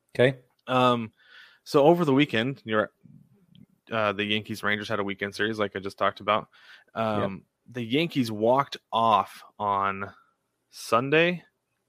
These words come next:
Speaker 1: Yeah,
Speaker 2: On
Speaker 1: Gleyber
Speaker 2: Sunday, game
Speaker 1: Torres.
Speaker 2: one of a doubleheader.
Speaker 1: Game one, yeah.
Speaker 2: Yeah, Gleyber Torres hit a home run to right field,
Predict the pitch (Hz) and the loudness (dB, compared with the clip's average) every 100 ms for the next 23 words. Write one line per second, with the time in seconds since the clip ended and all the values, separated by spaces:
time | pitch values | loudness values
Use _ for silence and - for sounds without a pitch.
0 | _ - 104 95 117 - 143 117 107 107 | _ -2 -2 -2 0 6 8 8 4 6
1 | 151 151 143 120 117 120 123 113 120 120 | 6 6 4 4 4 4 4 4 4 6
2 | 120 110 104 - - 113 110 - 87 87 | 6 4 2 -4 -2 2 2 0 -10 -14
3 | _ - 123 135 - 120 107 113 107 123 | _ 2 2 2 2 2 2 0 0 0
4 | 120 110 110 107 - 117 | -2 0 0 0 -2 -4